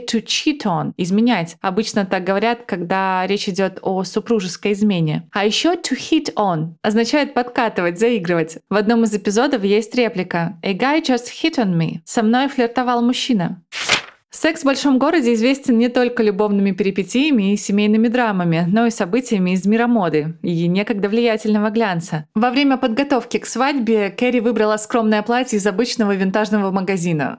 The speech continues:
Сказать, что подруги были в шоке, это ничего не сказать. Однако Кэрри успокоила их,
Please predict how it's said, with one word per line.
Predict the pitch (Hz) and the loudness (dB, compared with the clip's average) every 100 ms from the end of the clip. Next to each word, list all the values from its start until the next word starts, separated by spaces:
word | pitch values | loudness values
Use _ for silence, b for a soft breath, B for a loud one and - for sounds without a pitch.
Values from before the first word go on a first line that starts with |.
| - | -10
Сказать, | - 254 311 320 | -4 0 0 0
что | 254 | -2
подруги | 226 214 262 220 | -2 0 0 0
были | 208 202 | 0 0
в | 202 | -2
шоке, | 277 339 349 233 | -2 -2 -2 -4
это | 208 226 220 | 0 0 0
ничего | 226 220 226 202 | 0 0 -2 -2
не | 180 | -4
сказать. | 175 180 175 165 | -6 -2 -2 -2
Однако | - 214 254 285 247 | -4 0 0 0 -2
Кэрри | 254 285 | 0 0
успокоила | 262 233 240 - 254 220 180 | 0 -2 -4 -2 0 0 0
их, | 160 165 | 0 -4